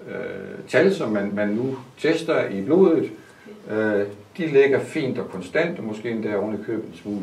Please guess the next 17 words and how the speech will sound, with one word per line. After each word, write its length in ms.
faldende, 320
og 80
det 100
forstår 280
de 140
ikke. 180
Han 100
fortæller 360
vidt 180
og 80
bredt 220
om, 140
hvad 140
det 120
er, 40
han 160
gør, 300